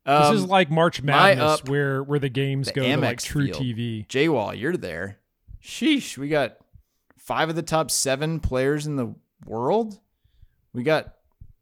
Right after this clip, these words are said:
Speaker 2: better, stronger field than you could ever imagine. I think pretty much anyone that wins this week gets to world number one who's in, like, the top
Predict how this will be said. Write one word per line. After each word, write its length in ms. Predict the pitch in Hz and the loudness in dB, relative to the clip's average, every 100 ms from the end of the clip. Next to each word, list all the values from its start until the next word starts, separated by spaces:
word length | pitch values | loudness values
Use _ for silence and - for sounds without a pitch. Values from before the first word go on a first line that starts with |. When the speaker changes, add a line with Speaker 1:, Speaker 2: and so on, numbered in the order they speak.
| _ _ - | _ _ -18
Speaker 2:
better, 800 | 110 113 139 151 156 165 151 - - | -16 -6 0 2 2 0 -4 -8 -14
stronger 640 | - - 135 147 160 160 | -12 -4 -2 0 0 -2
field 440 | 143 - 131 160 156 | -4 -6 -2 -2 -2
than 80 | 143 | -6
you 80 | |
could 100 | 135 | -2
ever 200 | 135 143 | -2 -2
imagine. 420 | 120 104 120 170 156 | -2 -2 -4 -2 -4
I 80 | |
think 300 | 131 170 160 - - - _ _ - | -4 -6 -6 -12 -20 -20 _ _ 0
pretty 160 | 175 | 2
much 240 | 214 143 - _ _ _ 131 | 2 0 -4 _ _ _ -6
anyone 380 | 160 180 156 | -2 0 0
that 180 | 120 101 | -2 -4
wins 360 | 98 120 156 165 | -6 -6 -6 -4
this 220 | 180 - | -4 -2
week 360 | 165 196 - - | -2 -4 -8 -8
gets 260 | 127 131 - | -4 -4 -4
to 120 | 131 | -4
world 220 | 123 143 | -2 0
number 240 | 135 123 110 | 0 -2 -2
one 260 | 117 151 | -2 -2
who's 200 | 160 131 | -2 -2
in, 100 | 123 | -2
like, 200 | 123 120 | -2 -4
the 60 | 113 | -8
top 440 | - 127 117 _ | -2 -2 -2 _